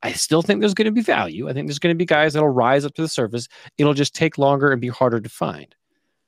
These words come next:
What are your thoughts on the twenty twenty-four class? Running backs, quarterbacks, tight ends. I thought tight ends this year got some love that I haven't seen in a while.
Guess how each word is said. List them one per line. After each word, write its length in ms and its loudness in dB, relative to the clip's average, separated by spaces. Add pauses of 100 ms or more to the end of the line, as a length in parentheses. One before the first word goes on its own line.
(320)
What 200 -2
are 40 -2
your 120 0
thoughts 460 2
on 80 -6
the 100 -8
twenty 320 -6
twenty-four 600 -2
class? 500 -12 (260)
Running 240 0
backs, 260 0
quarterbacks, 640 0 (380)
tight 280 -2
ends. 220 -4
I 140 0
thought 240 0
tight 240 0
ends 240 0
this 420 0
year 260 -2 (260)
got 220 -2
some 220 -6
love 260 2
that 120 2
I 40 -2
haven't 300 -6
seen 240 -8
in 120 -2
a 60 0
while. 380 -4